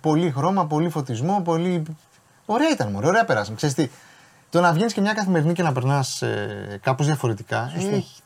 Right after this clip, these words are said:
Speaker 1: τη σημασία του. Και
Speaker 2: Συμφωνώ.
Speaker 1: τώρα είμαστε τώρα λίγο πριν τα Χριστούγεννα, όλοι κουρασμένοι, όλοι ψόφοι.
Speaker 2: Ναι.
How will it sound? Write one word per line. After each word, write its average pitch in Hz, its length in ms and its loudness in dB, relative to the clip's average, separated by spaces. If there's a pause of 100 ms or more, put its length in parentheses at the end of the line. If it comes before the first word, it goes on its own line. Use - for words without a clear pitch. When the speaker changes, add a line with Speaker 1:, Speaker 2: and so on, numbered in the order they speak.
Speaker 1:
τη 170 80 -4
σημασία 165 440 -4
του. 156 60 2
Και 147 60 4
Speaker 2:
Συμφωνώ. 135 220 6
Speaker 1:
τώρα 202 140 8
είμαστε 214 320 2
τώρα 214 120 4
λίγο 208 180 2
πριν 196 160 2
τα 185 100 4
Χριστούγεννα, 190 460 0
όλοι 190 100 4
κουρασμένοι, 143 500 2
όλοι 170 140 6
ψόφοι. 139 460 0 (120)
Speaker 2:
Ναι. 143 340 0